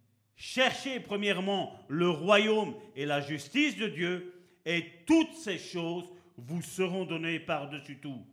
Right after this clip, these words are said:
Et qu'est-ce qu'il redit encore là ? Ça fait déjà trois fois, hein, sur quelques versets. Ne vous inquiétez donc pas du lendemain, car le lendemain aura soin de lui-même.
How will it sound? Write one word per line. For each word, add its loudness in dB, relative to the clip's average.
Et -20
qu'est-ce -16
qu'il -16
redit -12
encore -12
là ? -12
Ça -16
fait -18
déjà -12
trois -16
fois, -16
hein, -20
sur -20
quelques -20
versets. -20
Ne 2
vous -4
inquiétez 0
donc -4
pas 0
du -6
lendemain, -4
car -2
le -2
lendemain -2
aura -4
soin -4
de -6
lui-même. -6